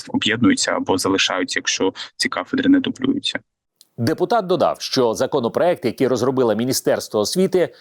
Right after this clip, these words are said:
Speaker 2: ще не зареєстрований у парламенті. Відповідно, після його реєстрації буде відомо більше про зміни, які пропонуються профільним відомством.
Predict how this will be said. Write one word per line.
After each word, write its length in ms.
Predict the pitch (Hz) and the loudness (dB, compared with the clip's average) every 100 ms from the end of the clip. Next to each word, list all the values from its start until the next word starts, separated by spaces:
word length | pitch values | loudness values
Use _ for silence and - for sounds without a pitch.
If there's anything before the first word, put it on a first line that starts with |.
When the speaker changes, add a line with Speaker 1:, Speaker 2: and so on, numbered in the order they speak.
| - | -20
Speaker 2:
ще 340 | - - 220 202 | -8 -2 0 2
не 200 | 185 156 | 2 2
зареєстрований 840 | 160 147 127 - 127 113 117 131 | 2 2 0 0 0 2 2 0
у 180 | - 131 | 0 0
парламенті. 640 | 160 180 147 73 69 - - - _ - | 2 2 0 -2 -12 -18 -20 -20 _ -4
Відповідно, 640 | 117 131 135 180 233 190 156 | 2 2 2 0 0 0 0
після 360 | 170 - 131 | 0 -2 0
його 380 | 113 120 110 107 | 0 2 2 2
реєстрації 680 | 107 110 - 196 208 - 151 | 2 0 0 0 0 0 0
буде 220 | 185 196 | 2 2
відомо 320 | 156 160 196 | 2 2 0
більше 460 | 170 139 117 - 104 | 0 0 0 0 -4
про 220 | - 107 | 0 -2
зміни, 320 | 92 175 180 | 0 0 0
які 220 | 113 - | 0 0
пропонуються 640 | - 139 123 123 143 - 170 | 0 0 -2 0 0 0 -2
профільним 520 | - 113 117 113 135 | 0 0 0 -2 0
відомством. 580 | 151 - - - - | 0 -2 -8 -12 -14